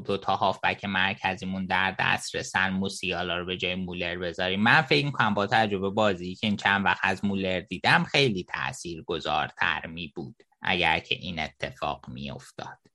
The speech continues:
اه، یه مبحث دیگر رو بعد می‌خواستم م-، مطرح کنم، حالا صحبتش پیش اومد. اه، نه، نه، بذار جلوتر اینو مطرح می‌کنم که چیز بحث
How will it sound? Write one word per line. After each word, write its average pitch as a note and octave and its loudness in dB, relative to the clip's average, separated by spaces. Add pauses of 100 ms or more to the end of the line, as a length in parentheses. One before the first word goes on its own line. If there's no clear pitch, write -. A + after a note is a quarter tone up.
(440)
اه، G#2+ 8 (240)
یه A#2 2
مبحث E3 0
دیگر C#3 0
رو E3+ 4
بعد A#2+ 0
می‌خواستم D3+ 2
م-، - -2
مطرح B2+ 4
کنم، G2+ 4
حالا G2 0
صحبتش G#2 0
پیش G#2+ 0
اومد. G#2 4 (160)
اه، F#2+ 2 (280)
نه، A#2 8
نه، E2+ 2
بذار A#2 2
جلوتر A#2 0
اینو G2 -4
مطرح G2+ -2
می‌کنم G2+ -2
که G2+ -2 (160)
چیز - -14 (160)
بحث - -4